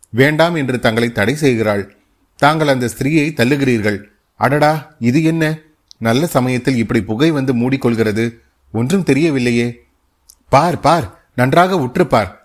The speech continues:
அப்புறம் என்ன நடக்கிறது?" "இளவரசே, மன்னிக்க வேண்டும். பெரும் புகைப்படலம் வந்து எல்லாவற்றையும் மறைத்து விட்டது." "பாரப்பனே, பார். அந்த ஸ்திரீ யார் என்பதாவது பார். அவளை நீ முன்னம் பார்த்திருக்கிறாயா?" "இளவரசே,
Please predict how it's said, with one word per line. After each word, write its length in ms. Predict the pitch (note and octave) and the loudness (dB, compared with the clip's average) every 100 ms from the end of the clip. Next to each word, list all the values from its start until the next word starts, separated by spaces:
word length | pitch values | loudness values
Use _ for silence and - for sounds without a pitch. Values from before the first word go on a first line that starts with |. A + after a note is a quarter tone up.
| - | -4
அப்புறம் 320 | A#2+ - C#3+ | -2 2 0
என்ன 200 | C3 F3 | 2 0
நடக்கிறது?" 680 | D#3 C3 C3 A2+ G#2 F#2+ _ _ _ _ - | 0 0 0 0 0 -6 _ _ _ _ -8
"இளவரசே, 640 | A2+ A2+ A2+ G2 A2+ G#2 - _ - | -2 0 -2 -4 -6 -8 -12 _ -6
மன்னிக்க 360 | G#2+ C#3+ D#3 | -2 0 0
வேண்டும். 420 | A#2+ G2+ G2+ F#2+ _ _ _ - | 0 0 -4 -6 _ _ _ -2
பெரும் 260 | B2 E3 | 0 0
புகைப்படலம் 640 | D3 B2 C#3 A#2+ A2+ A2 | 0 0 0 0 0 -2
வந்து 420 | G2+ G#2+ A2+ A2 G#2+ | -2 -2 0 -2 0
எல்லாவற்றையும் 600 | A2 A#2+ C#3 G#2 C#3 C#3 | -2 0 0 -2 -2 -2
மறைத்து 300 | G#2+ C3+ C3+ | -2 -2 -2
விட்டது." 460 | G2+ G#2+ F#2+ F#2 _ _ _ _ _ _ _ - | -2 -2 -4 -6 _ _ _ _ _ _ _ 0
"பாரப்பனே, 580 | A#2+ D#3 C3+ B2+ C3 | 2 2 0 -2 -2
பார். 540 | D#3+ B2+ C#3+ G#2 - _ | 2 2 2 -2 -12 _
அந்த 220 | B2 A#2 A2+ | -4 -2 -2
ஸ்திரீ 280 | - E3+ | 0 0
யார் 260 | C#3 A#2+ E3+ | 2 2 2
என்பதாவது 500 | C3+ B2 C3+ D3 E3 | 0 -2 0 0 -2
பார். 540 | - B2+ F#2+ - _ - | 0 0 0 -8 _ -2
அவளை 260 | A#2+ C3 B2+ | 0 2 0
நீ 120 | A#2+ | 0
முன்னம் 300 | A2+ E3+ C3+ | 0 -2 0
பார்த்திருக்கிறாயா?" 800 | C3+ C#3 C#3+ B2+ A2 G#2 C3+ D#3 _ _ _ _ _ _ _ | 0 0 -2 0 0 0 -2 -6 _ _ _ _ _ _ _
"இளவரசே, 600 | A#2 G#2+ A2 F2+ B2+ C3+ | -4 -2 -2 -2 -2 -4